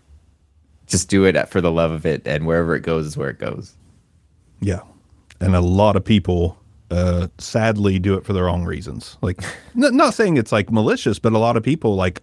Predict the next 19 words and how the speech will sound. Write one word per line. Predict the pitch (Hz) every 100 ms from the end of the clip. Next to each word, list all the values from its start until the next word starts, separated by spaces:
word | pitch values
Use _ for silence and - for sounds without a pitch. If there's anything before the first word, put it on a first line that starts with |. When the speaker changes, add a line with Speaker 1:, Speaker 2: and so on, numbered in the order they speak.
| -
Speaker 2:
I | 101 98 101
want | 98 101 -
to | 98
be | 92 90 87
a | 82
YouTube | 87 87 - 95
star. | 104 - -
Speaker 1:
Yeah. | 110 - - - - - - -
Speaker 2:
And | 107
then | 104
they | 104 95
think | - 104 -
of, | 101 98 92 - - _ -
how | 110 101
can | - 104
I | 98
do | 95 101 98
it | 92 - -
and | 95 98 92 92 90 92